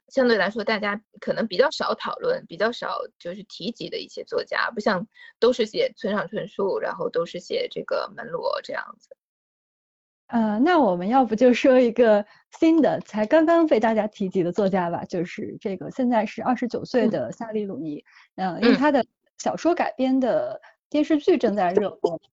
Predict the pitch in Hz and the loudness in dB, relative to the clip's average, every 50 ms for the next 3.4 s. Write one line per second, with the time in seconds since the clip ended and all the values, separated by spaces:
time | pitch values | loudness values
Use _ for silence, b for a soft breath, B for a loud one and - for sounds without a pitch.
0 | _ _ _ - - 151 185 233 240 247 240 190 160 151 156 - - - 165 185 | _ _ _ -10 -8 -4 -2 0 2 2 4 2 2 0 -2 -6 -6 -8 -8 -6
1 | - - 254 277 311 - 320 311 302 269 - 247 240 240 302 277 240 220 202 190 | -4 -2 0 0 2 4 4 6 6 4 4 0 0 0 0 0 0 0 -4 -6
2 | 196 214 233 226 - 214 220 214 - 247 240 226 214 - - - - - - - | -6 -8 -8 -8 -6 -6 -6 -4 -4 -4 -4 -4 -6 -8 -10 -14 -14 -12 -8 -6
3 | 240 - - 185 - - - | -4 -4 -4 -8 -10 -12 -18